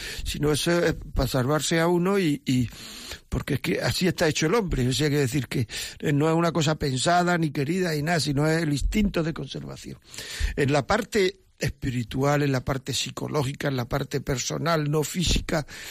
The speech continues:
el hombre tiene como dos instintos de conser-, dos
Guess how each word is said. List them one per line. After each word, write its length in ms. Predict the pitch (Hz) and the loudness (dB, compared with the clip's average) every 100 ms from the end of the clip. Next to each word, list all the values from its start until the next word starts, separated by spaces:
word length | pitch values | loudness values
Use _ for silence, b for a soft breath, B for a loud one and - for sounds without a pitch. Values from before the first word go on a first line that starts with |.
| B B | B B
el 100 | 131 | 0
hombre 240 | 175 190 | 2 2
tiene 240 | 151 180 190 | 2 0 0
como 380 | 165 139 135 135 | 0 2 2 4
dos 300 | 160 165 147 | 2 2 -2
instintos 540 | - 160 160 139 123 | -6 -4 -4 0 0
de 120 | 123 | 0
conser-, 340 | - 104 139 135 | -2 -2 -2 -2
dos 460 | 127 160 156 139 | 2 4 4 0